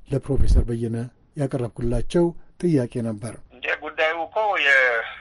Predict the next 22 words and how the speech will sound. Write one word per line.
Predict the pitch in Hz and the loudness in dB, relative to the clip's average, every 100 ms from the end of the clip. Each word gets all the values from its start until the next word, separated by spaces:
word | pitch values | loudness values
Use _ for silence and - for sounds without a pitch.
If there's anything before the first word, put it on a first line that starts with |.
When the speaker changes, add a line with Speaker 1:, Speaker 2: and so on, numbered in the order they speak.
| - _ _ _ | -20 _ _ _
Speaker 2:
የጠቅላላው | 123 139 139 143 147 147 147 | -8 -6 2 2 4 0 0
ህዝቡ | 143 135 165 | -6 -8 -8
ነው | 131 82 _ _ | -8 -10 _ _
እና | 123 127 135 131 98 | -6 0 2 2 -2
ህዝብ | 139 151 147 139 | -8 -10 -10 -4
ደግሞ | 135 151 185 | -4 -2 0
አንድ | 143 135 | 0 0
መቶ | 127 127 139 131 123 | -4 -10 -8 -8 -4
አምስት | 120 120 131 - 127 | -6 -6 -14 -14 -14
ሚሊዮኑ | 117 117 117 151 170 | -12 -10 -10 -12 -14
ተነስቶ | 120 107 104 139 160 110 92 _ _ - | -12 -12 -10 -10 -8 -8 -12 _ _ -12
ለዚህ | 104 117 117 | -8 -4 -4
መፍትሄ | 110 104 110 107 104 95 - - _ _ _ - | -6 -10 -4 0 0 -2 -6 -18 _ _ _ -12
ያስቀምጣል | 107 - 131 120 107 107 101 101 - _ | -10 -8 -8 -4 2 2 2 -4 -6 _
የ-፣ | - 107 110 | -8 -8 -8
የምንልበት | 117 110 110 107 101 - 180 117 101 90 | -10 -12 -12 -12 -12 -6 -6 -6 -8 -8
አግባብ | 98 101 127 123 - _ - | -6 0 0 0 -12 _ -6
አይኖርም። | 107 127 147 143 90 _ - | -4 -2 -2 -2 -8 _ -12
በተደራጁ | 110 123 117 120 123 127 - 147 180 | -10 -10 -2 4 4 4 -4 -8 -6
የፖለቲካ | 135 113 107 110 - 127 147 143 | -6 -8 -8 -10 -4 0 2 2
ኃይሎች | 107 104 135 - 104 | 0 0 -4 -4 -6
አማካኝነት | 98 98 104 101 101 107 160 | -4 -6 -2 -4 -4 -8 -8